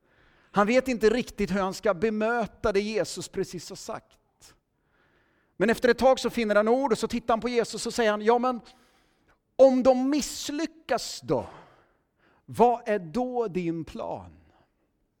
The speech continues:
Då tittar Jesus på Gabriel så där som bara Jesus kan göra.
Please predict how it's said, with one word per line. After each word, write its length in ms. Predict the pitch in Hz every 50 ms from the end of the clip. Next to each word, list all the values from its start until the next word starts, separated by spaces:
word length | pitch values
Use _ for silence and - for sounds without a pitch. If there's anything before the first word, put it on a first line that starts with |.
| _ _ _ _ _ _ _ _ _ _ _ _ _ _ _ _ _ _ _ _ - - - -
Då 120 | 196 202
tittar 340 | - 269 254 - - - 254
Jesus 520 | 247 233 202 - - - 165 147 - -
på 120 | - - 185
Gabriel 540 | 175 202 175 147 135 127 139 135 135 135
så 140 | 139 - 220
där 160 | 196 180 175
som 200 | 160 - 185 180
bara 220 | 170 190 156 156 156
Jesus 400 | 170 180 147 127 - - 160 -
kan 160 | - 175 170
göra. 400 | 160 156 135 127 143 147 120 90